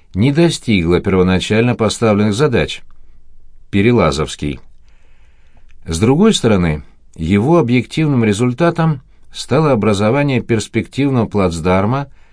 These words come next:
достаточно глубокого для сосредоточения на нем крупных сил, включая механизированные соединения. До Перелазовского предстояло дойти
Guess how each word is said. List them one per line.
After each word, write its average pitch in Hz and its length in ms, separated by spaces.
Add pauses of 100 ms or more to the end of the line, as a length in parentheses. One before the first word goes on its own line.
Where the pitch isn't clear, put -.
(360)
достаточно 107 800
глубокого 127 720
для 90 260
сосредоточения 98 960
на 92 140
нем 151 320 (340)
крупных 139 560
сил, 73 320 (320)
включая 95 540
механизированные 90 960
соединения. 110 840 (880)
До 98 360
Перелазовского 113 920
предстояло 98 560
дойти 107 500